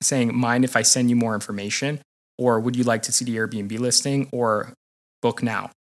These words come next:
That's a call to action. Use a short, simple, and sweet format. You don't want to overwhelm people. A paragraph is,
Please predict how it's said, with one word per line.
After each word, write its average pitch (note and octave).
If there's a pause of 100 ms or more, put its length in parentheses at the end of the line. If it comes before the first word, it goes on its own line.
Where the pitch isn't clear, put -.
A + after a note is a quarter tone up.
(140)
That's B2
a B2
call A2+
to G#2
action. - (400)
Use C#3+
a C#3
short, D3
simple, C3+
and A#2+
sweet B2+
format. C#3+
You C3
don't A#2
want A#2+
to B2
overwhelm A2
people. F#3 (420)
A B2
paragraph B2+
is, A#2